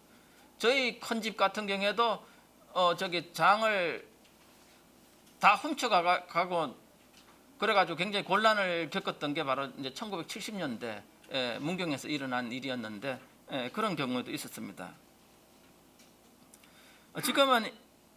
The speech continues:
이제 출가를 해도 이제 장을 가져가는 거죠. 예. 예, 그래서 우리가 어떤 장 문화에 있어서 공동체성의 어떤 범위와 기준을 어떻게 할 것인가, 이제 좀 이게 좀 변수예요. 그래서 아까 이제 하만희 선생님도 여러 가지,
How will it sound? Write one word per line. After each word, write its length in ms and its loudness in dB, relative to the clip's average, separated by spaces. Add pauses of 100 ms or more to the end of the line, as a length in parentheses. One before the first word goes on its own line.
(300)
이제 220 0
출가를 420 4
해도 180 4
이제 160 -2
장을 320 2
가져가는 440 -2
거죠. 320 -6 (1500)
예. 220 -4 (1800)
예, 200 2
그래서 500 6
우리가 840 4
어떤 340 -2
장 380 2
문화에 340 6
있어서 280 -6
공동체성의 1120 -2
어떤 200 -4
범위와 540 0
기준을 260 -2
어떻게 220 -4
할 100 0
것인가, 600 2
이제 180 -6
좀 200 -6
이게 180 -4
좀 140 -6
변수예요. 600 -2
그래서 180 -4
아까 260 2
이제 140 -6
하만희 320 2
선생님도 640 -2
여러 140 0
가지, 340 -2